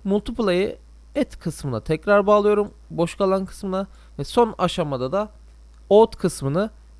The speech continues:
emisyon kısmına bağlıyorum. Şu anda, e, gördüğünüz gibi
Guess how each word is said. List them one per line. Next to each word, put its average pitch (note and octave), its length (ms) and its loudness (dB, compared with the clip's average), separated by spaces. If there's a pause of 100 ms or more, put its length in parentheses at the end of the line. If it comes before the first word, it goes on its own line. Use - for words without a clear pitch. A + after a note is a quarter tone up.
(120)
emisyon G3+ 460 0
kısmına D#3+ 500 -4 (240)
bağlıyorum. D#3+ 500 4 (280)
Şu - 260 2
anda, G#3+ 480 4
e, C3+ 640 -2 (380)
gördüğünüz E3+ 440 0
gibi F3+ 220 -2